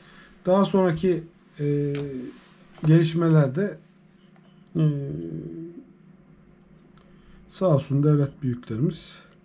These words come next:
otuz euroya kadar kısmını, otuz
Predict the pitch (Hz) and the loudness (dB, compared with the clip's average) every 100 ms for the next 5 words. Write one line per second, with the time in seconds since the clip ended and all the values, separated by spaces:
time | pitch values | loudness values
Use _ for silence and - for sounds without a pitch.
0 | _ _ - - _ _ - 151 - 208 | _ _ -20 -20 _ _ 0 0 2 0
1 | 202 - 147 156 160 156 156 202 - _ | 0 -4 2 4 6 6 4 2 -6 _
2 | - 160 156 185 - - - 147 - 131 | -2 0 2 0 -4 -14 -8 -6 -4 -2
3 | 147 226 - - - 156 - 202 185 | 0 -2 -6 -10 -4 -2 -2 -6 -6